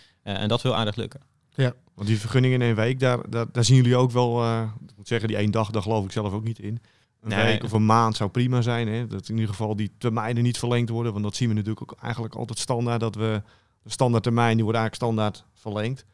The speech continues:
Speaker 3: Eh, ja, dat is natuurlijk gewoon zonde, want uiteindelijk stuur je natuurlijk wel ergens op. En voor ons is het, als bouwer is het ook steeds moeilijker om een planning te maken, omdat we niet weten wanneer die vergunning valt. En dat, eh, kijk, als dat een week of een maand is en het is maar duidelijk, dat zou voor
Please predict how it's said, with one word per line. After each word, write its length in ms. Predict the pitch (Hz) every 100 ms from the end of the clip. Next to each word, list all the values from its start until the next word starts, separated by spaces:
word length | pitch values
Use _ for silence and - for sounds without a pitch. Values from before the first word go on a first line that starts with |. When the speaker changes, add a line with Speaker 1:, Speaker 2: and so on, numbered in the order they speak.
| _ _ _ _
Speaker 3:
Eh, 160 | - 101
ja, 60 | 101 98
dat 20 |
is 340 | - - 101
natuurlijk 140 | 117 104
gewoon 180 | 110
zonde, 320 | 95 110 117 98
want 140 | 101
uiteindelijk 400 | 110 107 107 107
stuur 300 | - 127 120
je 60 | 113
natuurlijk 280 | 110 113
wel 200 | 104 120
ergens 280 | 113 101 90
op. 200 | - 98 -
En 240 | 98 101 98 _
voor 140 | 117
ons 180 | 110 104
is 60 | 113
het, 100 | -
als 160 | 107 87
bouwer 340 | 110 127 123
is 60 | 117
het 80 |
ook 120 | 120 -
steeds 240 | 131 117
moeilijker 400 | 113 135 131 127
om 160 | 131 127 117 _ _ _ -
een 80 | -
planning 340 | 151 156 120
te 80 | 104
maken, 340 | 95 92 95 104
omdat 200 | 113 110
we 60 |
niet 160 | 123 117
weten 320 | 120 127 123
wanneer 200 | 120 120
die 100 | 120
vergunning 360 | - 139 123 104
valt. 320 | 98 95 -
En 100 | 101
dat, 220 | 104 113 117
eh, 180 | 110 104 - _ _ _
kijk, 140 | - 113
als 100 | 117
dat 220 | 135 -
een 160 | - 120
week 260 | 113 127 123
of 80 |
een 100 | 117
maand 320 | 120 123 139 139
is 200 | 139 127
en 80 |
het 100 | 117
is 100 | 120
maar 180 | 107 107
duidelijk, 460 | 101 113 135 147 123
dat 140 | 123
zou 240 | - 127
voor 140 | 120